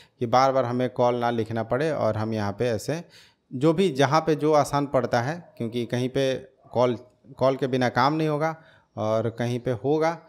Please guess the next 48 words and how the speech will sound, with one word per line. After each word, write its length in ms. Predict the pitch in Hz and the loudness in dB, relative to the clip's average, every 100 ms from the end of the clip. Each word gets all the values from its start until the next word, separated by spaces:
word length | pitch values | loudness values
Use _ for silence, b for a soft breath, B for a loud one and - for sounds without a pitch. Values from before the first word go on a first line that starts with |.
| b b _ - | b b _ -8
तो 80 | 98 | -4
वहाँ 300 | 98 95 92 | -4 -4 -6
पे 140 | 98 110 | -6 -6
हम 220 | 104 117 | -6 -8
स्ट्रिंग 320 | 110 - 151 | -10 -4 -2
मेथड 280 | 165 165 160 | -2 -2 -2
यूज़ 200 | 160 156 | -2 -2
कर 120 | 151 143 | -2 -2
लेंगे। 200 | 139 135 | -2 -4
तो 120 | 131 | -2
ये 160 | 135 147 | -2 0
दोनों 320 | 147 156 175 | 0 0 0
ही 120 | 170 | 0
मेथड 300 | 156 131 123 | -2 -2 -2
यूज़ 160 | 117 107 | -2 -4
करने, 200 | 101 101 | -6 -4
तो 80 | 104 | -4
ये, 180 | 104 117 | -4 -4
ये 160 | 120 | -4
देखो 200 | 101 95 | -4 -6
हमें 280 | 98 113 139 | -6 -2 -2
यहाँ 220 | 151 123 123 | -2 -2 -2
पे 120 | 143 | -2
भी 100 | 147 | -2
तीन 160 | 151 151 | -4 -2
कॉलम 220 | 151 151 | -2 -2
मिल 120 | 151 | -2
गए, 160 | 151 165 - _ | -4 -6 -10 _
यहाँ 180 | 117 123 | -4 -2
पे 100 | 120 | -2
भी 100 | 104 | -4
तीन 200 | 92 101 | -4 -6
कॉलम 220 | 95 98 98 | -6 -6 -4
मिल 160 | 95 | -6
गए। 160 | 95 98 B B B B | -6 -8 B B B B
अब 160 | - 123 | -4 0
ये 160 | 139 156 | 2 2
आपके 420 | - 123 - 165 | 2 0 2 -2
प्रेफरेंस 560 | 165 143 135 151 165 160 | 0 -2 -2 -4 -4 -4
पे 120 | 165 | -6
है 280 | 156 185 B B B - | -4 -6 B B B 0
और 120 | 120 | 2
आप 160 | 123 - | 2 2
कैसे 260 | 131 127 | 2 2
यूज़ 300 | 147 143 147 | 0 0 -2
करना 240 | 147 127 123 | 0 0 0
चाहते 320 | 123 110 135 | 0 -2 -2
हो 100 | 160 | -4